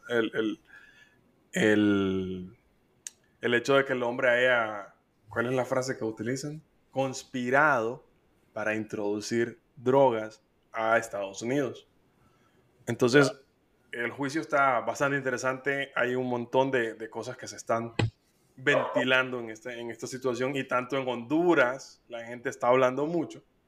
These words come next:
sobre ello, como en el, en el juicio como tal, ¿no? Entonces, una de las cosas interesantes que, que, que pasaron hasta ahora, y probablemente van a pasar muchas más, pero al momento de que estamos grabando esto,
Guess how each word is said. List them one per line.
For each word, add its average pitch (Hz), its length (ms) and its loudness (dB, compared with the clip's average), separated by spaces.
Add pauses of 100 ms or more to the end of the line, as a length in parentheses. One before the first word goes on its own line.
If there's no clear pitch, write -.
(200)
sobre 123 500 2
ello, 135 200 -4 (580)
como 120 440 2
en 117 120 -2
el, 110 240 -2
en 113 120 -10
el 107 60 -8
juicio 104 300 -10
como 110 200 -10
tal, 147 220 4
¿no? 117 100 -10 (1000)
Entonces, 120 300 -2
una 139 260 4
de 143 60 6
las 135 100 -2
cosas 139 300 -6
interesantes 131 580 -2
que, 135 100 -4 (160)
que, 110 200 -12
que 110 120 -10
pasaron 131 420 2
hasta 110 160 -2
ahora, 120 300 6 (220)
y 123 80 -14
probablemente 120 640 0
van 113 160 4
a 110 60 -4
pasar 117 220 -4
muchas 113 280 -2
más, 120 300 -6 (420)
pero 120 140 0
al 117 80 0
momento 120 320 -4
de 139 60 -6
que 131 40 -8
estamos 127 260 -4
grabando 127 380 6
esto, 117 340 -2